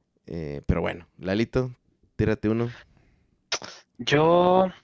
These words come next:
Speaker 2: uno es el, el ese podcast, te digo, el, justamente el de, el de Negas.
Speaker 1: Yo no lo, no lo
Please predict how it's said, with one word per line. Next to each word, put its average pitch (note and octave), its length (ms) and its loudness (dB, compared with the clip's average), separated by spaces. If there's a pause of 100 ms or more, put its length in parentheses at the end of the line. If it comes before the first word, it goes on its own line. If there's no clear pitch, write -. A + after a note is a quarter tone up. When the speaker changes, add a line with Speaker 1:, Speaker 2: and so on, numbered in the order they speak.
Speaker 2:
uno G3 480 2
es C3 320 2
el, G#2+ 680 0 (1200)
el B2+ 160 2
ese C#3 180 0
podcast, - 560 -2
te C#3 60 4
digo, C#3 200 4 (160)
el, G#2 300 -4
justamente C3 680 -2
el G2+ 160 0
de, F#2 400 -4
el G#2+ 100 -2
de G#2 140 -2
Negas. B2+ 420 -2 (1120)
Speaker 1:
Yo F2+ 80 -4
no F#2+ 120 -2
lo, F#2+ 60 0
no F#2 60 2
lo F2+ 80 2